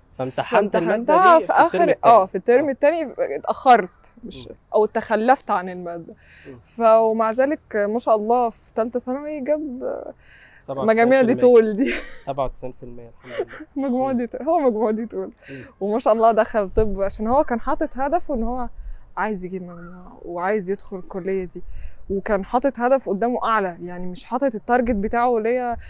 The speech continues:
Speaker 2: ده طب السنة دي من ستة وتسعين، فأنا التارجت بتاعي ستة وت-، لا، التارجت بتاعك سبعة وتسعين، تمانية وتسعين، عشان لما تنزل تبقى وصلت للستة وتسعين.
Speaker 1: في النهاية إن شاء الله تكونوا استفدتوا من الفيديو، وبإذن الله هنكون معاكم الفيديوهات أول بأول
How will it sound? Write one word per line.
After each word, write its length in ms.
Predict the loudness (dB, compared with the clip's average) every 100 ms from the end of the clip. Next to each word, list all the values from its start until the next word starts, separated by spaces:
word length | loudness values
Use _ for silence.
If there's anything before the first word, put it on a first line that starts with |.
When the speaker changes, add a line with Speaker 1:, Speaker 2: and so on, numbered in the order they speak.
| -10 -2
Speaker 2:
ده 100 | 2
طب 280 | 4 4
السنة 340 | 0 0 0 0
دي 280 | -2 -2 -2
من 120 | -2
ستة 220 | -4 -4
وتسعين، 280 | -2 -2 -2
فأنا 220 | -2 -4
التارجت 320 | -2 0 0
بتاعي 260 | -2 -2 -4
ستة 200 | -6 -8
وت-، 140 | -2
لا، 120 | -4 -4 -20 _
التارجت 320 | -6 -4 -4
بتاعك 220 | -4 -6
سبعة 260 | -6 -4 -2
وتسعين، 340 | -4 -8 -12
تمانية 300 | -10 -10 -10
وتسعين، 360 | -14 -14 -14 -16
عشان 220 | -14 -12
لما 140 | -10 -2
تنزل 380 | -2 -2 -6 -6 _ _ _ -8
تبقى 200 | -4 -4
وصلت 340 | -2 -6 -4
للستة 340 | -10 -12 -16 -16
وتسعين. 340 | -18 -20 -20 -20 -20 -20 -20 0
Speaker 1:
في 60 | 2
النهاية 420 | 4 8 8 8
إن 80 | 6
شاء 200 | 6 8
الله 180 | 6
تكونوا 220 | 4 4 4
استفدتوا 420 | 4 2 4 4
من 80 | 4
الفيديو، 440 | 6 4 6 2 -2 _ -6
وبإذن 380 | 2 6 6 6
الله 360 | 8 8 8 2
هنكون 320 | 2 4 6
معاكم 520 | 6 6 4 2 2 -4 -6
الفيديوهات 540 | 0 4 6 6 6
أول 280 | 4 4 6
بأول 460 | 6 6 8 6